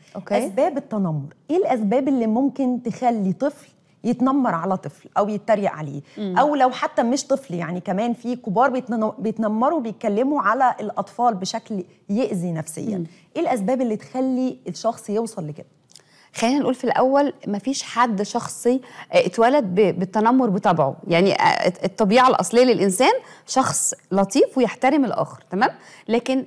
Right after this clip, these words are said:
Speaker 1: آه، للأسف، آه، التنمر ده موروث من الأسرة.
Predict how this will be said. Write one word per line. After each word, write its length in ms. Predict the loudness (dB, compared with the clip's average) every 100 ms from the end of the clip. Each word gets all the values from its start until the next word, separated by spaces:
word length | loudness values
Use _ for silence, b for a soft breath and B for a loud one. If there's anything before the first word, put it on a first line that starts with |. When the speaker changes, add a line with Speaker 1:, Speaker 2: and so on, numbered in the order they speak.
| -6
Speaker 1:
آه، 200 | -6 -4
للأسف، 800 | 0 0 0 -2 -2 -6 -8 -20 b b b _ -2
آه، 280 | 0 0 -2
التنمر 560 | -4 -2 0 0 0
ده 140 | 0 0
موروث 480 | 0 0 0 0 -2
من 100 | 0
الأسرة. 460 | -2 -4 -6 -12